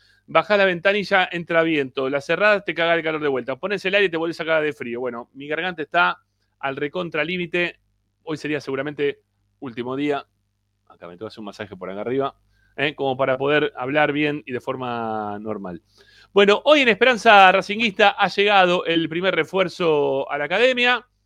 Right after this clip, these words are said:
Eh, ya tenemos el primer nombre, el cual vamos a estar desarrollando en un ratito nada más. Te vamos a contar de quién se trata, de qué juega, cuándo lo tuvo Gustavo Costas. ¿Es a pedir de Gustavo Costas, como dice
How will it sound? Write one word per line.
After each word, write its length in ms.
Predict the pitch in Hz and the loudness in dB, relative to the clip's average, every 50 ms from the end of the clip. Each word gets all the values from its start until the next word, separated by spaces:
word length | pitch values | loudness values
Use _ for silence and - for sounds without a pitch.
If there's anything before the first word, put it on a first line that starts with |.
| _ _ _ _ _ _ _ _ _ _ _ | _ _ _ _ _ _ _ _ _ _ _
Eh, 600 | 156 160 160 151 147 147 151 143 139 139 135 131 - | 2 4 4 4 4 4 4 4 4 2 2 0 -2
ya 120 | 202 180 | -4 -4
tenemos 320 | 175 180 185 180 151 - | -2 -4 -4 -6 -6 -8
el 80 | 165 151 | -10 -6
primer 280 | - 160 165 180 170 170 | -6 -6 -4 -4 -4 -4
nombre, 480 | 180 208 220 214 208 208 202 185 - _ | -4 -4 -4 -2 0 0 0 0 -2 _
el 600 | 160 143 147 147 143 143 139 135 135 131 127 127 _ | -8 -8 -6 -6 -8 -8 -8 -8 -8 -10 -10 -12 _
cual 180 | - 180 175 | -4 -4 -2
vamos 240 | 165 170 170 160 135 | -2 -2 -4 -4 -8
a 60 | 147 | -8
estar 180 | 139 - 170 165 | -6 -6 -6 -6
desarrollando 640 | 156 - - 143 143 139 - 175 165 160 151 - - | -4 -6 -6 -8 -8 -8 -8 -8 -6 -6 -6 -6 -8
en 80 | 143 | -10
un 60 | 147 151 | -8 -8
ratito 320 | 156 147 151 147 156 143 | -8 -8 -6 -6 -6 -4
nada 180 | 139 135 143 170 | -2 -2 -2 0
más. 220 | 214 214 190 - | 0 0 0 0
Te 80 | 190 170 | -4 -4
vamos 200 | 165 156 - - | -4 -6 -8 -10
a 60 | 139 | -10
contar 340 | 147 143 143 - 170 160 151 | -10 -10 -2 0 0 0 0
de 120 | 139 127 | -4 -6
quién 260 | - - 180 175 165 | -6 -2 -2 -2 -2
se 160 | 147 - 147 | -2 -6 -8
trata, 580 | 143 _ 185 190 190 190 185 - 175 170 170 160 | -6 _ 0 2 2 2 4 4 4 4 6 4
de 140 | 151 139 - | 2 -2 -4
qué 160 | _ - 165 | _ -2 -4
juega, 720 | - - - 185 196 196 190 185 180 175 170 165 156 - _ _ _ _ _ _ _ _ _ _ | -4 -4 -2 0 2 4 4 4 4 4 4 4 2 0 _ _ _ _ _ _ _ _ _ _
cuándo 280 | - 226 226 208 190 | 2 4 4 4 2
lo 120 | 180 165 - | 0 0 0
tuvo 200 | 196 196 190 180 | 0 0 2 2
Gustavo 420 | 170 156 156 - 190 180 165 156 | 0 -2 0 0 0 0 0 -2
Costas. 640 | - 220 214 208 185 185 _ 202 190 185 180 - - _ | 0 0 2 2 0 0 _ 4 4 4 4 0 -6 _
¿Es 220 | 226 233 214 - | -4 -4 -2 -2
a 100 | 196 - | -4 -2
pedir 300 | 175 175 190 202 190 175 | -2 -2 0 0 0 0
de 80 | 170 170 | 0 -2
Gustavo 340 | 160 143 - 185 180 165 | -4 -2 -2 -2 -2 -2
Costas, 260 | 151 202 185 180 - 165 | -2 -4 -6 -4 -8 -10
como 280 | - 160 151 160 175 | -10 -8 -6 -4 -4
dice 480 | 185 185 170 - - 185 170 160 - | -4 -4 -6 -4 -2 -2 -2 -2 -6